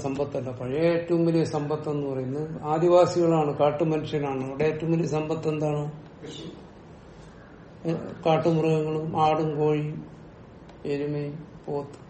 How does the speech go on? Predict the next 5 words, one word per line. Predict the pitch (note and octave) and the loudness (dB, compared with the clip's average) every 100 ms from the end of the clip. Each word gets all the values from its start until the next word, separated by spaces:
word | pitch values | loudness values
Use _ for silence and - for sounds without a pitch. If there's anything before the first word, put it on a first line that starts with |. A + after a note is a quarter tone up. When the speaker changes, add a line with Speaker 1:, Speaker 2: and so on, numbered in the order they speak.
| - | -12
Speaker 1:
ഇതൊക്കെയാണ്. | D3+ C#3 B2+ - - - - - - - - - - - - | -8 -8 -8 -14 -14 -18 -20 -20 -20 -20 -20 -20 -20 -20 -14
പിന്നെ | D3 E3 E3 | -2 2 2
മക്കളും, | E3 - D#3+ E3 - - D3+ D#3 | 2 4 4 4 0 -8 0 2
ആൺമക്കളാണെങ്കിൽ | D#3+ E3 D#3+ D3+ D3+ D3 D#3+ D3 | 4 2 2 2 2 2 2 2
അതൊരു | D3 | 0